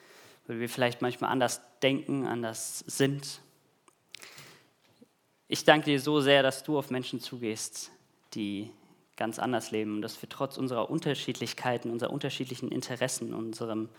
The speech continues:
Herkunftsland, unserem Ort, alle zu dir kommen dürfen. Ich bete heute, Jesus, dass du, äh, uns Mut machst, Menschen zu begegnen, die äußerlich anders sind,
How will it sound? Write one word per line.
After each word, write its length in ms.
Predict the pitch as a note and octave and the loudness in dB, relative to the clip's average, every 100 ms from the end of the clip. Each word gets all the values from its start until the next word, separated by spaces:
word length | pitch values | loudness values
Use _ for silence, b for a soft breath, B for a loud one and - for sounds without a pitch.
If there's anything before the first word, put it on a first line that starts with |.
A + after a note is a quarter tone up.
| B B B B | B B B B
Herkunftsland, 800 | C#3 C#3 C3 A#2+ - A#2 B2 | 0 0 -2 -4 0 0 0
unserem 420 | - A#2 - A#2+ - | -4 -8 -6 -6 -2
Ort, 380 | A#2 A#2 A#2 A#2+ | 2 2 2 2
alle 220 | B2+ C3+ | 4 2
zu 260 | - C3+ | -4 -8
dir 160 | B2+ A#2+ | -2 -2
kommen 280 | - A#2 A2 | -2 -4 -4
dürfen. 360 | G2+ - G#2+ G#2+ _ _ B B B B B B B B | -6 -8 -14 -14 _ _ B B B B B B B B
Ich 120 | - | 2
bete 260 | E3 E3 D3+ | 6 6 6
heute, 240 | C#3 B2+ | 2 2
Jesus, 320 | B2+ A#2+ - | 0 0 -4
dass 240 | - A#2+ - | -8 -8 -6
du, 380 | - B2 A#2+ - | -8 -6 -8 -6
äh, 220 | A#2 A2+ | -4 -4
uns 340 | - A#2+ - | -4 -6 -2
Mut 320 | C#3+ D#3 F3+ F3+ | 2 2 2 8
machst, 320 | F#3+ G3 - | 8 8 0
Menschen 320 | C#3 C#3 C3+ | -2 -2 -4
zu 120 | - | -4
begegnen, 580 | C3+ A#2+ B2 B2 A#2+ A#2 | -6 -2 -2 0 -2 -2
die 320 | A2+ A2+ - | -4 -6 -6
äußerlich 540 | - A#2+ - A2+ A2+ - | -4 -4 -2 -2 -2 -4
anders 320 | A2+ G#2+ - | -2 -2 -4
sind, 260 | G2+ G2+ | -6 -10